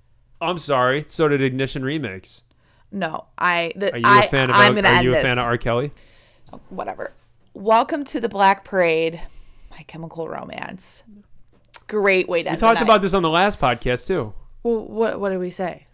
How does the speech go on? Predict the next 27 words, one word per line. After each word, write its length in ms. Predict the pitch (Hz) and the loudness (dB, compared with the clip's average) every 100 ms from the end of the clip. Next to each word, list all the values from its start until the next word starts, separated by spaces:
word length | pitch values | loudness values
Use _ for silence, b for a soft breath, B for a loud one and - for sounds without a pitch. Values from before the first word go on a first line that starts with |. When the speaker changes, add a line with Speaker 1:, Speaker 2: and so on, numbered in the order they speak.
| - | -6
Speaker 2:
Good 180 | 185 160 | -2 2
Speaker 1:
No, 140 | 156 | 4
Speaker 2:
shit. 100 | 135 | 4
Speaker 1:
just, 120 | 139 | 2
like, 120 | 156 147 | 0 2
the 100 | 135 | 2
one, 400 | 135 135 127 113 | 2 0 -2 -2
the 100 | 127 | 0
one 260 | 143 139 | 2 0
keyboard 440 | 127 151 135 123 120 | -4 -4 -2 0 -2
at 60 | |
the 80 | 120 | -4
beginning. 280 | 110 110 370 | -6 -2 0
Speaker 2:
Okay, 140 | 370 | 2
but 100 | 349 | 2
Speaker 1:
The 60 | - | 4
Speaker 2:
that, 100 | 294 | 4
Speaker 1:
one 140 | 294 277 | 2 2
Speaker 2:
that, 40 | |
Speaker 1:
note. 120 | 277 | 0
Speaker 2:
that 100 | 294 | 0
doesn't, 240 | 330 320 269 | 0 -4 -6
it's 100 | 247 | -4
not 220 | 311 285 | -2 -2
into 240 | 254 233 | -6 -10
this 240 | 208 277 - | -6 -6 -6
topic. 640 | 165 - - 180 185 _ | -14 -12 -10 -12 -12 _